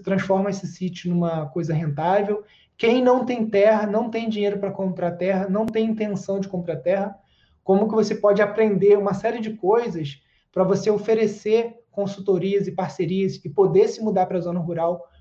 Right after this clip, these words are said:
como um consultor ou como gestor de um sítio. Então, tudo isso a gente vai tá falando, é, sempre aqui nas nossas lives, toda quinta-feira às dezoito horas, e também durante o workshop gratuito Viver Fora do Sistema,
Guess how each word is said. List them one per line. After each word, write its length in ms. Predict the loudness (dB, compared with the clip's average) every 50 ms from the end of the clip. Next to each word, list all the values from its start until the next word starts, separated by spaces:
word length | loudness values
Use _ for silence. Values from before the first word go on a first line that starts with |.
| _ _ _
como 220 | -2 0 0 2
um 120 | 2 0 0
consultor 880 | -2 -4 -6 -6 -6 -10 -12 -8 -2 2 4 4 4 4 0 -6 -16 _ _ _ _ -4
ou 140 | -4 -2
como 240 | 0 0 0 2 0
gestor 500 | 2 2 0 0 0 -2 -4 -2 -2 -2
de 100 | -4 -4
um 80 | -6 -8
sítio. 640 | -10 -10 -10 -8 -6 -6 -8 -8 -10 -16 -16 -18 _ _ _ _ _ _
Então, 180 | -2 -2 -2 -2
tudo 220 | -2 -6 -8 -6
isso 200 | -8 -8 -8 -6
a 40 | -6
gente 180 | -4 -4 -2 -2
vai 140 | -2 -2
tá 100 | -2 -4
falando, 600 | -2 2 2 4 4 4 2 2 0 -2 -4 -6 -12 _ _ _ _ _ 0
é, 180 | 2 4 4 4
sempre 380 | 2 0 0 0 0 0 0
aqui 120 | -2 -2 0
nas 220 | 0 2 2 2
nossas 340 | 2 0 0 0 -2 -2 0
lives, 460 | 2 4 4 4 4 2 0 -4 -2
toda 220 | 0 2 2 2 2
quinta-feira 640 | 0 -2 -4 -4 -4 -4 -2 0 0 0 0 0
às 80 | -2 -4
dezoito 380 | -4 -4 -6 -6 -4 -2 -2
horas, 400 | 0 2 2 2 0 -2 -8 -10 _ _ _ _ _ _ _ -10
e 60 | -6
também 380 | 2 2 4 4 4 2 2 0
durante 380 | 2 2 2 2 2 0 -2
o 60 | 0 0
workshop 540 | 0 0 0 -8 -2 0 2 2 2 0 -2
gratuito 640 | 2 2 2 2 0 -2 -6 -4 -4 -4 -6 -10 -12 -10
Viver 320 | -10 -8 -4 -2 -4 -4
Fora 280 | 0 0 2 2 2 0
do 60 | -2
Sistema, 680 | -6 -12 -16 -14 -4 -2 -2 0 0 -2 -4 -6